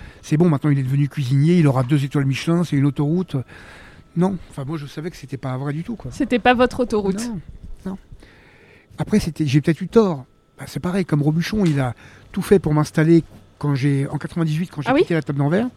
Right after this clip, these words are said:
Speaker 2: D'accord.
Speaker 1: J'ai eu des moments difficiles, donc à un moment, j'ai, j'ai eu besoin, non pas qu'on m'aide et qu'on me donne, non, non. J'avais besoin, comme une voiture en panne, il faut la pousser. Vous savez, vous êtes, vous, vous êtes au volant,
Speaker 2: Mhm,
Speaker 1: et on,
Speaker 2: bien
Speaker 1: vos
Speaker 2: sûr.
Speaker 1: amis poussent
Speaker 2: Ouais.
Speaker 1: la voiture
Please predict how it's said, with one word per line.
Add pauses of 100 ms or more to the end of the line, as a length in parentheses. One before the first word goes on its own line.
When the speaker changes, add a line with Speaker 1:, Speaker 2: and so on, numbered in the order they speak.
(140)
Speaker 2:
D'accord. (160)
Speaker 1:
J'ai
eu
des
moments
difficiles,
donc
à
un
moment,
j'ai, (340)
j'ai
eu
besoin,
non
pas
qu'on
m'aide (920)
et
qu'on
me
donne, (120)
non,
non. (400)
J'avais
besoin,
comme
une
voiture
en
panne, (200)
il
faut
la
pousser. (340)
Vous
savez,
vous
êtes,
vous,
vous
êtes
au
volant, (100)
Speaker 2:
Mhm,
Speaker 1:
et
on,
Speaker 2:
bien
Speaker 1:
vos
Speaker 2:
sûr.
Speaker 1:
amis
poussent
Speaker 2:
Ouais.
Speaker 1:
la
voiture